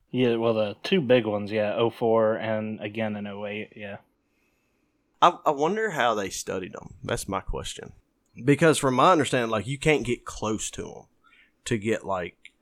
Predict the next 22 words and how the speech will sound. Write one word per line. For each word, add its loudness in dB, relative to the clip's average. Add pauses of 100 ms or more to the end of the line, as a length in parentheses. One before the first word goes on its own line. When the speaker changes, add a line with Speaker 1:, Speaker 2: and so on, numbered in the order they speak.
(320)
Speaker 2:
an -4 (100)
E -6
M -2
F -4
reading -8
or -10
anything -10
like -10
that, -6
because -8 (440)
as 6
you -2
get 2
close 0
to 2
'em, 0
and 0
that's 2
in -4
every 0
ghost -2
light -6